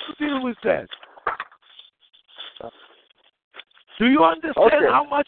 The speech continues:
Speaker 1: you important to him?
Speaker 2: I do understand that. I ne-,
Speaker 1: Do you
Speaker 2: I never,
Speaker 1: understand
Speaker 2: I,
Speaker 1: that if he
Speaker 2: <laughs> I
Speaker 1: see you,
Speaker 2: never, no.
Speaker 1: if
Speaker 2: Okay.
Speaker 1: he see you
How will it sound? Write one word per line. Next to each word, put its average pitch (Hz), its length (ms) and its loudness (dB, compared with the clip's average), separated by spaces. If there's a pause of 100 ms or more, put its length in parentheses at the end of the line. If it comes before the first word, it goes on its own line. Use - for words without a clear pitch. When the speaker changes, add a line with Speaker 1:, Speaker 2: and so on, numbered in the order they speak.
Speaker 1:
you 294 140 -6
important 269 680 0
to 320 120 -8
him? 339 240 -4 (2000)
Speaker 2:
I 135 240 4
do 160 320 0
understand 147 680 -4
that. - 160 -8 (1160)
I 107 100 -6
ne-, 120 60 -4
Speaker 1:
Do 139 100 4
you 285 200 4
Speaker 2:
I 330 100 2
never, 180 180 2
Speaker 1:
understand 320 260 2
Speaker 2:
I, - 40 -6
Speaker 1:
that 285 140 -6
if 277 200 -2
he 302 100 2
Speaker 2:
<laughs> - 0 -
I 226 160 0
Speaker 1:
see - 300 4
you, - 140 2
Speaker 2:
never, 294 340 0 (180)
no. 151 600 0 (800)
Speaker 1:
if 208 180 -2
Speaker 2:
Okay. 220 120 2
Speaker 1:
he 285 320 -4
see 294 240 0
you 269 440 -2